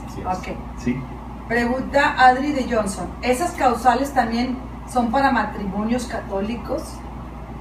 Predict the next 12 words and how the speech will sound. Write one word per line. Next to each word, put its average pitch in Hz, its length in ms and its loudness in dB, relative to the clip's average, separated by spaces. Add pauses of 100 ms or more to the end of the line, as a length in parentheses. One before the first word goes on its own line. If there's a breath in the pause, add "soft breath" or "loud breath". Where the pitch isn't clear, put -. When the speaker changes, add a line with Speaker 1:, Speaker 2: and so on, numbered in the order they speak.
(500)
Speaker 3:
Aquí 117 220 -8
no 131 60 4
tiene 123 240 2
que 127 60 2
haber 120 200 2
Speaker 1:
El 139 400 4
Speaker 3:
tantos. 143 120 2
Speaker 1:
matrimonio 156 540 2
católico 185 1300 -2
está 147 240 -4
regulado, 143 680 -2 (1040)
eh, 104 260 -4